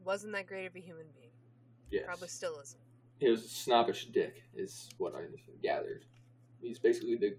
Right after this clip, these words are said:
Speaker 2: quintessential rich English douchebag. That's what I
Speaker 1: All right,
Speaker 2: gathered.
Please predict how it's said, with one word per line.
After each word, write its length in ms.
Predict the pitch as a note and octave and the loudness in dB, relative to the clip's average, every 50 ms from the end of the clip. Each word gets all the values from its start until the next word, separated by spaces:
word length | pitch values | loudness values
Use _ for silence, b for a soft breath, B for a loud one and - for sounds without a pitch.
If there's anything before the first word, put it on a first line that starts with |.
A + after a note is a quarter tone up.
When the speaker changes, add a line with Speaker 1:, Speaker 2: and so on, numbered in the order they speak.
| - | -8
Speaker 2:
quintessential 640 | - - C#3 A#2 G#2+ - - A#2 A#2 - G2 F2 D#2 D2+ | -2 2 2 2 2 0 -2 -4 -2 0 0 0 2 2
rich 380 | E2 D#2 D#2 - - - - - | 0 0 -2 -2 -8 -12 -12 -12
English 400 | - A2+ F2 E2 D#2+ - - - | -10 -8 -4 -4 -4 -4 -6 -8
douchebag. 440 | - E2+ - - - - - - - - - - - - - | -8 -8 -8 -8 -10 -12 -12 -12 -14 -20 -20 -20 -20 -20 -20
That's 240 | - - - - - | -20 -20 -18 -10 -4
what 140 | G3 G#3+ A3+ | 0 2 4
I 40 | C4+ | 4
Speaker 1:
All 60 | C#4+ | 6
right, 200 | D4+ D4+ D4+ D4 | 6 6 4 4
Speaker 2:
gathered. 160 | - - - | 2 -2 -2